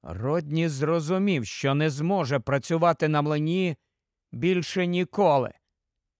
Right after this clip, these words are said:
Та й жити було більше немає для чого. Він впав у ступор, і білий туман обволік його з ніг до голови.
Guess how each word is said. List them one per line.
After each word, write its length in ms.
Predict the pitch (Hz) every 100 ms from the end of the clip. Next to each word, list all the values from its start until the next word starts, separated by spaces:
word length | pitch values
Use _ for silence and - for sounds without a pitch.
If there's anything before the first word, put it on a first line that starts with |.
| _ _ _
Та 120 | - 127
й 200 | 127 117
жити 600 | 107 151 170 - 95 - _ _ _ _ _ -
було 340 | 151 180 170
більше 480 | 151 170 160 - 156
немає 440 | 156 160 160 113
для 220 | 107 120 113
чого. 380 | 147 131 85 - _ _ _ _ _ _ _
Він 300 | 127 143 202
впав 560 | 180 - - 190 190 180
у 160 | 196 165
ступор, 680 | - - 208 135 123 101 _ _ _ _ _ -
і 160 | 101
білий 580 | 98 113 185 196 185 175
туман 600 | 131 147 135 147 180 175 -
обволік 720 | 170 127 120 123 131 156 -
його 260 | 143 139 139
з 120 | 113
ніг 320 | 127 139 123
до 160 | 135 113
голови. 600 | 131 131 131 135 98